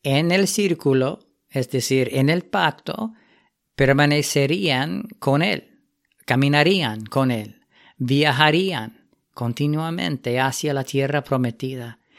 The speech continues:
y vencerían a todos sus enemigos. Si ellos permanecieran en el círculo de vida y luz, experimentarían muchas bendiciones, experimentarían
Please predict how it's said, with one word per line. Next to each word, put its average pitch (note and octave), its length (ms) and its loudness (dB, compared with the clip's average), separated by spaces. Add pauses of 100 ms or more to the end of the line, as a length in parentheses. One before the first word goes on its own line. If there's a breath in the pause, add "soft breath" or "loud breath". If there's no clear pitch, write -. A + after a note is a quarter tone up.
(220 loud breath)
y C#3+ 440 0 (180 soft breath)
vencerían C3+ 960 0 (460)
a A2 140 -10
todos C#3+ 360 2
sus - 420 -6
enemigos. C3+ 800 -2 (1000)
Si B2 300 0
ellos - 520 0 (180)
permanecieran E3 1200 0
en C#3+ 180 2
el B2 160 2
círculo A#2 840 -4 (340)
de A#2+ 200 0
vida C3 460 2
y B2 120 -2
luz, A#2+ 640 0 (760)
experimentarían C3+ 1200 0 (420)
muchas C#3 640 2
bendiciones, A#2+ 960 -2
experimentarían C#3 920 2